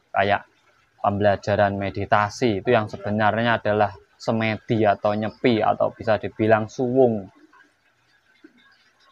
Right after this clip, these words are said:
Ya memang berarti kalau inilah marak lagi, sebenarnya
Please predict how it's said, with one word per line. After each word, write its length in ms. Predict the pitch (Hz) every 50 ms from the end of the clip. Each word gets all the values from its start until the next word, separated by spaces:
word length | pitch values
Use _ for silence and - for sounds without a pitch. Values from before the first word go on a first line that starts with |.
| _ _ _ _ _ _ _ _ -
Ya 80 | 101
memang 400 | 101 110 123 139 156 165 170 165 - _ _ _ _
berarti 480 | - 156 139 147 139 127 123 - 208 208
kalau 240 | - 202 185 175
inilah 480 | 156 165 175 175 175 170 165 160 151 -
marak 460 | - 160 165 160 156 151 156 156 131 135
lagi, 560 | 143 151 165 180 - _ - - 104 98 - _
sebenarnya 640 | - 147 - - 131 127 143 151 160 180 196 110 107